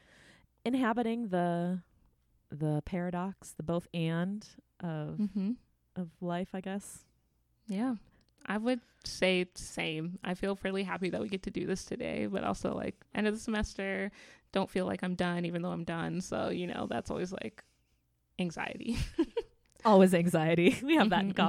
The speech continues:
Speaker 2: mm-hmm.
Speaker 1: common. <laughs> What was your favorite show as a kid?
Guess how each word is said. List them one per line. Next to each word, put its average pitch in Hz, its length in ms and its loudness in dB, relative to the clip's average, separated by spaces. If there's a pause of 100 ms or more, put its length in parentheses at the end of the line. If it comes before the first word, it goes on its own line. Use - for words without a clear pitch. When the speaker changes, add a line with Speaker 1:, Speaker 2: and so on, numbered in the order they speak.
Speaker 2:
mm-hmm. 294 560 2
Speaker 1:
common. - 140 -6 (400)
<laughs> - 0 - (1800)
What 185 280 2
was 285 240 0
your 269 500 2
favorite 185 320 -4
show 226 200 0
as 175 100 -4
a 135 40 -4
kid? 120 320 -4